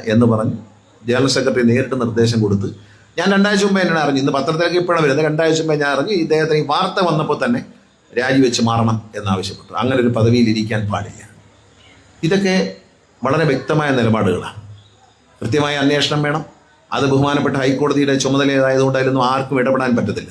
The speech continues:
നിങ്ങൾ ആരും പറയുന്ന ഒന്നും വിശ്വസിക്കേണ്ട. ബഹുമാനപ്പെട്ട ഹൈക്കോടതി ഒബ്സർവ് ചെയ്യുന്ന ഒരു കേസിൽ ഒരു രാഷ്ട്രീയക്കാരനും ഒരു ഭരണാധികാരിക്കും അതിൽ വെള്ളം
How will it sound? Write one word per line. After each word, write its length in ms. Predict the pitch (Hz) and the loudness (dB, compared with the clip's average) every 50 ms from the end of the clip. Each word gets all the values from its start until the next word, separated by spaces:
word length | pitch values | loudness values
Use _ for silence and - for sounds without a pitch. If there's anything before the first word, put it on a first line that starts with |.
| - - 98 | -16 -6 -2
നിങ്ങൾ 160 | 123 147 151 151 147 | -2 0 0 0 -2
ആരും 180 | 147 156 165 156 147 143 | 0 0 -2 -2 -2 -2
പറയുന്ന 280 | 135 143 151 151 147 147 143 | 0 0 0 0 0 0 0
ഒന്നും 160 | 139 143 135 127 | 0 0 0 0
വിശ്വസിക്കേണ്ട. 440 | 117 117 117 113 110 107 101 98 98 98 - - - - - - | 0 0 0 0 0 -2 0 -2 -2 -4 -4 -10 -14 -18 -6 -2
ബഹുമാനപ്പെട്ട 440 | 113 135 143 151 151 156 160 160 151 143 | 0 2 2 2 2 0 0 0 0 0
ഹൈക്കോടതി 440 | 139 143 139 151 156 151 156 156 156 139 | -2 -2 0 0 0 0 2 2 2 2
ഒബ്സർവ് 360 | 120 - - 165 156 156 151 | 0 0 -2 0 0 2 2
ചെയ്യുന്ന 200 | 143 143 139 139 135 | 2 2 2 2 0
ഒരു 60 | 135 127 127 | 0 0 0
കേസിൽ 320 | 127 127 127 - 117 - 104 104 - - - _ _ _ - _ _ _ - 170 | 0 0 0 0 -2 -2 -4 -6 -10 -18 -20 _ _ _ -20 _ _ _ 0 2
ഒരു 140 | 214 226 233 233 208 | 2 4 2 2 0
രാഷ്ട്രീയക്കാരനും 760 | 185 175 175 - 165 160 156 160 143 131 120 110 101 98 101 123 | 0 -2 -4 -2 -2 -2 -2 0 -2 -2 -2 -4 -8 -10 -6 -2
ഒരു 80 | 151 185 185 | -2 0 0
ഭരണാധികാരിക്കും 800 | 175 165 170 175 185 196 202 196 180 156 143 135 - 113 113 110 - - - _ _ - 120 | 0 0 0 0 0 2 2 2 2 2 0 -2 -2 -2 -6 -8 -8 -12 -20 _ _ -10 -6
അതിൽ 120 | 120 120 120 117 | -4 -4 -2 -2
വെള്ളം 180 | 120 123 127 | -2 -2 -2